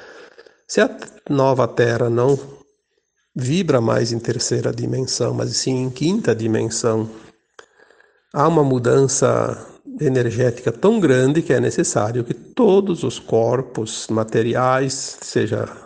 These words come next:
hominais, seja animais, seja vegetais, até os minerais, acabam por ser obrigados a mudar para se adaptar a essa energia.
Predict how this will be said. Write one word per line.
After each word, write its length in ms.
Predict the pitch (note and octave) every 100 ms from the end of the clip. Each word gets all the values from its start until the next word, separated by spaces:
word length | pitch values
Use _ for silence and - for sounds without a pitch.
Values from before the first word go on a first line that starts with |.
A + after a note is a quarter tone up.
| -
hominais, 680 | B2+ A2+ A2 A#2 C#3 D3+ C#3+
seja 200 | A2+ A#2
animais, 580 | G#2+ G#2+ A#2 C3+ C#3
seja 240 | - A2 A#2
vegetais, 640 | A2 G#2+ A2 B2 F3+ F#3
até 140 | A#2+
os 100 | A#2+
minerais, 500 | B2 A#2 A#2+ A2+ B2 - - - - - _ _ _ _ _ _ _ _ _ _ _ _ _ _ _ _ _ -
acabam 580 | D3+ - C3+ C3+ D#3
por 200 | D#3 D3+
ser 640 | C#3+ - C#3 C3 B2+ B2+ B2 - - - - - - _ _ _ -
obrigados 640 | E3 G3 D3+ A#2+ B2 A#2+
a 60 | C3
mudar 640 | D#3 A3 A#2 A2+ E3+ B3+
para 120 | - -
se 100 | B2
adaptar 760 | A#2 A2 - A#2+ F#3 C4 -
a 40 |
essa 220 | G#2+ - G#2+
energia. 640 | A2 G#2+ G#2+ A#2+ A#2+